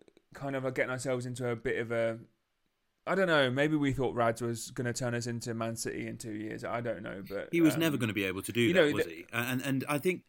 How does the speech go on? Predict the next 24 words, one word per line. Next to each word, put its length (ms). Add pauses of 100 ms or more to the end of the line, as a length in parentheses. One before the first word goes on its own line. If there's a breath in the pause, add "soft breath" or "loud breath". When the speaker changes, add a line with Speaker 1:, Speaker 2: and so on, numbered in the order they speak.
(120)
Speaker 1:
No, 120
but 180
because 520 (320)
they 140
got 220
deep 200
pockets. 380
I 20
mean, 160
I 180
think 520
Grealish 720 (420)
would, 320 (260)
if 160
we, 100
if 220
we 120
went 180
out 80
and 120
bought 240
Grealish, 380
for 140
example, 600